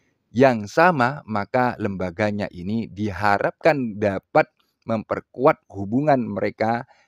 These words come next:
yang selama ini sudah saling kenal sebagai teman seperjuangan. Pertemuan ini ditutup dengan doa bersama yang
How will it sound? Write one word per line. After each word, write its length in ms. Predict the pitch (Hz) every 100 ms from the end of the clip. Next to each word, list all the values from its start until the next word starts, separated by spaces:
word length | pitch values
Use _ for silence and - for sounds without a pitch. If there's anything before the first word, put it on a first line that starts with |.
| -
yang 280 | 127 113
selama 400 | 101 98 95 90
ini 400 | 82 87 92 113
sudah 400 | - 85 - 92 -
saling 640 | - - - 92 113 110 101
kenal 560 | 90 92 107 127 -
sebagai 640 | - - 90 90 95 101 - _ _
teman 460 | - 113 120 113 113
seperjuangan. 880 | - - - - - - 139 - - _ _ _ _ _ -
Pertemuan 560 | 117 117 135 135 131 123
ini 400 | 117 135 156 147
ditutup 480 | 127 117 110 147 -
dengan 380 | 113 107 101
doa 320 | 98 98 110 -
bersama 840 | 104 95 - 87 90 117 131 131
yang 480 | - 117 117 120 117